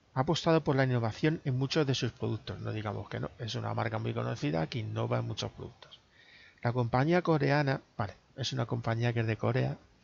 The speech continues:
tenía que haber dicho, pero bueno, <laughs> ha querido en muchas ocasiones salirse de la norma, y su historial en productos que se salen de la tangente es palpable en España y en el resto del mundo.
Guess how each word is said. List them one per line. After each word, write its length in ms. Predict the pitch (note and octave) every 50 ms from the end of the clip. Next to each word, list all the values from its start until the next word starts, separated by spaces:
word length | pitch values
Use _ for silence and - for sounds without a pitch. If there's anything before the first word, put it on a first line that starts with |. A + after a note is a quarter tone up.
| - - -
tenía 200 | A#2 A2+ A2 G#2+
que 60 | G#2+
haber 120 | G#2 G#2 G#2+
dicho, 260 | A2 - - C#3 C3+
pero 140 | - G2+ G#2
bueno, 200 | A2 A#2 A#2 C#3 - - - -
<laughs> 680 | D#3+ - - - - - - - - - - - - -
ha 100 | C3 B2+
querido 360 | - E3 D#3+ D#3 C#3+ D3+ D3
en 200 | C3+ C3+ C3 A#2+
muchas 260 | B2 C3+ - D#3 C#3+ D3+
ocasiones 520 | C#3+ B2+ A#2+ - - C#3+ C3+ C3+ C3 -
salirse 360 | - A2+ A#2+ C3+ B2+ - D3
de 100 | B2 A2+
la 140 | G#2+ G#2 A2
norma, 360 | B2+ D3 C#3 A#2+ G2 F#2+ - - _ _ _ _ _ _ _ _ _
y 80 | C#3 B2
su 120 | - C#3+
historial 500 | A#2+ - - A#2+ B2+ C#3 D3+ D3+ D3+ D3+
en 100 | D3+ D3
productos 560 | C#3 C#3 C#3+ - - - A#2+ A2 - - - - _ _ _ _ _
que 100 | - A2+
se 120 | - - A2+
salen 280 | - B2+ C3 C#3+ C#3+
de 80 | C#3+ C3
la 120 | B2 B2
tangente 560 | A#2 A2+ A2 - - C3+ C3+ C3 - C#3 B2+ -
es 100 | - B2+
palpable 460 | - - C3 B2 - - C3 C3+ C#3 C3+
en 80 | A2+
España 440 | G#2 - - - G#2+ G#2 G#2 G2 F#2+
y 40 | G#2+
en 60 | A2+
el 60 | A2+ A2+
resto 260 | A#2+ A#2+ - - A#2+
del 100 | A2 G#2+
mundo. 280 | G#2+ A2 G2+ G2+ -